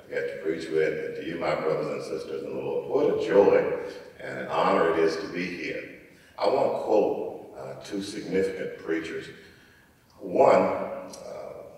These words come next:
whenever Doctor William Augustus Jones was given an honor like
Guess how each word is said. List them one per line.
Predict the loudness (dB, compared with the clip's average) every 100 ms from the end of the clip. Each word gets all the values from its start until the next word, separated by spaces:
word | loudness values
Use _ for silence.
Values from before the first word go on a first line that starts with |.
| -20 _ _ _ _
whenever | -2 4 6 6
Doctor | 6 4 4 0 -2 -6 -10 -4
William | 2 4 4 2
Augustus | 4 2 4 0 0 -2 -8 -6
Jones | -2 2 2 0 -4
was | -6
given | -2 0 0
an | 0
honor | 0 2 2 0
like | -2